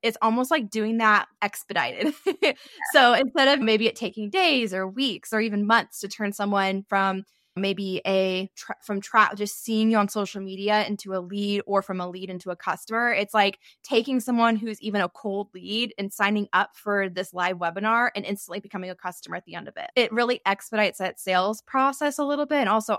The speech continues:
automates some of it depending on what your paid offer is. So what I, in, in the world of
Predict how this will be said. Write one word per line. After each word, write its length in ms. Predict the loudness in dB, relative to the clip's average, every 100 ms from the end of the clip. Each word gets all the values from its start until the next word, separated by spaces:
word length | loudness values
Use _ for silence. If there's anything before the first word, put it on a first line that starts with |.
| -2
automates 460 | -2 -2 -4 -6
some 160 | -4 -2
of 160 | 0 0
it 140 | -2
depending 340 | -2 -2 0
on 140 | 0 0
what 180 | -4 -4
your 140 | -10
paid 260 | -10 -8 -4
offer 420 | -4 -4 -4 -2
is. 340 | 0 -2 -4
So 320 | 0 2 2 -2 _ _ _
what 160 | 2 4
I, 380 | 6 6 4 -2 _ _ -2
in, 200 | 0 2
in 140 | 2
the 100 | 4
world 320 | 6 6 6
of 160 | 2